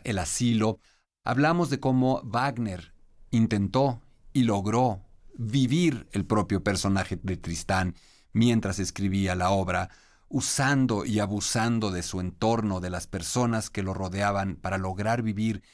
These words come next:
esa suerte de historia de amor prohibido. Hablamos también de cómo Wagner después abandona ese lugar y casi como si siguiera el destino, el derrotero de su héroe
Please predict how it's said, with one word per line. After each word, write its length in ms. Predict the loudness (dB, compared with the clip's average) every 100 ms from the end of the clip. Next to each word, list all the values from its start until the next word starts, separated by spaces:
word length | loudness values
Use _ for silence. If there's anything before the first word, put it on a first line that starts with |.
| _
esa 200 | -6 -2
suerte 420 | 0 2 2 2 0
de 80 |
historia 640 | -2 -2 0 2 2 0 -2
de 80 |
amor 340 | -2 -2 -2 -4
prohibido. 760 | -6 -6 -2 -2 -2 -2 -6 -12 _ _ _ _
Hablamos 580 | -2 2 4 4 0 -2
también 600 | -2 0 2 2 4 2 0
de 140 | -2
cómo 240 | 0 0
Wagner 480 | 2 2 2 2 2
después 580 | -2 -4 0 0 -2 -8
abandona 600 | -8 -6 -2 2 2 2
ese 180 | 0 -4
lugar 460 | -4 -4 -2 -4 -6 -8 -4
y 100 | 0
casi 280 | 0 0
como 220 | 0 0 0
si 160 | -4
siguiera 580 | -4 -4 0 0 2 0
el 300 | 0 0 0
destino, 580 | -2 -4 -2 2 2 2
el 80 | -2
derrotero 720 | -2 -4 -2 0 2 2 0
de 100 | -2
su 260 | 0 2
héroe 440 | 2 0 -2 -6